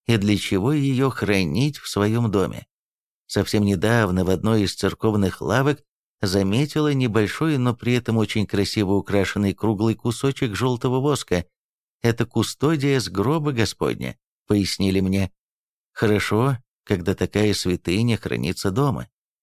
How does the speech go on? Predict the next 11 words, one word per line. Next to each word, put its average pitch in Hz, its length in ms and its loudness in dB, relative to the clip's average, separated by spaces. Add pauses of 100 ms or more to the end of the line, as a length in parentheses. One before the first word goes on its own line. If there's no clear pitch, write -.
(260)
Она 110 260 2
положительно 123 720 2
влияет 113 500 2
и 117 40 0
на 107 140 2
физическое, 117 920 0 (280)
и 127 140 4
на 113 160 4
душевное 123 840 0
здоровье 104 540 0
человека». 117 680 -2